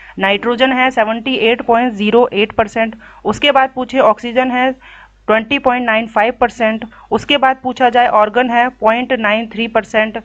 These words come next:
फिर carbon dioxide है ज़ीरो पॉइंट ज़ीरो थ्री सिक्स परसेंट। तो ये चारों जो gases हैं इनके जो है आंकड़े आपको पता होने चाहिए, एनसीईआरटी book में बिल्कुल साफ साफ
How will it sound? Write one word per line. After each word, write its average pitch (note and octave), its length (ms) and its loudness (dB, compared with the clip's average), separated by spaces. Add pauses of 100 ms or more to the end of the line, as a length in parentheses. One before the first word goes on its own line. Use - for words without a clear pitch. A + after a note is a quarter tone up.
(280)
फिर D4+ 160 0
carbon B3 360 0
dioxide A#3+ 460 2
है B3 120 -2
ज़ीरो A3 300 2
पॉइंट A#3+ 260 0
ज़ीरो G#3+ 260 0
थ्री A#3 200 -6
सिक्स A#3 260 -6
परसेंट। A3 420 -2 (340)
तो G3 80 2
ये A#3+ 300 0
चारों A#3+ 320 2
जो B3 160 0
gases A3 340 -2
हैं A3 200 0
इनके A3+ 480 0
जो A3 120 -2
है G#3+ 120 0
आंकड़े G3+ 340 -2
आपको G#3 220 -2
पता G3+ 240 0
होने G3 260 -4
चाहिए, G#3+ 460 -2
एनसीईआरटी A3+ 540 0
book G#3+ 160 -8
में A3 140 -6
बिल्कुल G3+ 260 -12
साफ F3 260 -2
साफ A#3 260 -2